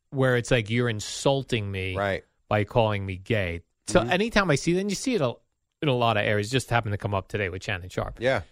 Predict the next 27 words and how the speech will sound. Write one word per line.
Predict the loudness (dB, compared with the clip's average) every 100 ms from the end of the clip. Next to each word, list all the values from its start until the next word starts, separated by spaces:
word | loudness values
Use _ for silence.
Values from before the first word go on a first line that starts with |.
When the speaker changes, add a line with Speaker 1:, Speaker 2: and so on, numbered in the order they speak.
| 0
Speaker 1:
That | 2
always | 2 0 -4
feels | -2 -2 -2
weird | -4 -2 0 0 0 -2
to |
me, | -2 -2 -4 -8
Speaker 2:
Mm-hmm. | -10 -10 -10 -14 _ _ _ _ _ _ _ _ -2
Speaker 1:
you | 2
know, | 2 0 0
and | 2
I'm | 4 4
not, | 4 2 0 _ _ _ _ _ _ _ _ _ _ -4
I'm | -2 0
by | -2
far | -2 0 0 0
Mister | -2 -4 -6
Woke, | -2 -2 -2 -6
Jerry. | -8 -8 -8
I'm, | -4 -4 -2
uh, | -4 -4
uh, | -6 -8 _ _ _ _ _ _ _
you | -6
know, | -4 -4
a, | -6 -6 -6
um, | -8 -8 -12 -16 _ -20 _ _ _ _ _ _ _ _ _ -2
a | 0
right-leaning, | 2 2 2 0 0 0 0 -2 -4